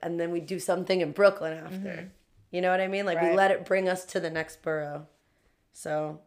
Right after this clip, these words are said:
Speaker 1: I think we gotta get out of, we gotta, we gotta spread our wings.
Speaker 2: Mm-hmm.
Speaker 1: But we still have to stay true to Queen stuff, 'cause we're not done yet. We haven't even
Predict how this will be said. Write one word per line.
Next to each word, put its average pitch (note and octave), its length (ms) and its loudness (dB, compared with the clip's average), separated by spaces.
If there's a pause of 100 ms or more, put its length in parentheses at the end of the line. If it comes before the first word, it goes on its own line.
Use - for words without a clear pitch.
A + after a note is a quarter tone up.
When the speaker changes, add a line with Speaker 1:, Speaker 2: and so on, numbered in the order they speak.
(240)
Speaker 1:
I G#3+ 140 8
think B3+ 160 2
we A#3+ 80 4
gotta G3+ 220 8
get F#3 140 6
out E3+ 140 6
of, D#3+ 200 -4
we F#3 120 -8
gotta, G3 400 8
we F#3 100 -8
gotta G3 180 6
spread F#3+ 260 4
our E3+ 140 4
wings. D#3 480 -6 (120)
Speaker 2:
Mm-hmm. F3+ 220 -14 (140)
Speaker 1:
But G3+ 140 4
we F#3+ 80 4
still A3 200 6
have G3+ 160 6
to G3 80 -4
stay F#3 180 -4
true F3 200 -6
to E3 60 -8
Queen D#3+ 280 -8
stuff, E3 220 -4
'cause F3 160 -6
we're G#3 80 2
not G#3+ 160 6
done F#3+ 180 2
yet. D#3 180 -2
We F3 100 2
haven't F3 200 0
even D#3+ 400 -6